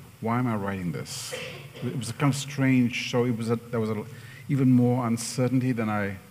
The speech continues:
had usually. Um, but I, I think what came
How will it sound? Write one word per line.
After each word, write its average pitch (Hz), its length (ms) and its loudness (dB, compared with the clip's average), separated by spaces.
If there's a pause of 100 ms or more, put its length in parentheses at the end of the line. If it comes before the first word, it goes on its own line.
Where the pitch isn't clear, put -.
(120)
had 104 200 -2 (120)
usually. 98 500 -2 (920)
Um, 110 400 0 (440)
but 123 120 0
I, 120 100 4 (680)
I 123 100 0
think 170 400 0
what 127 160 2 (240)
came 127 380 4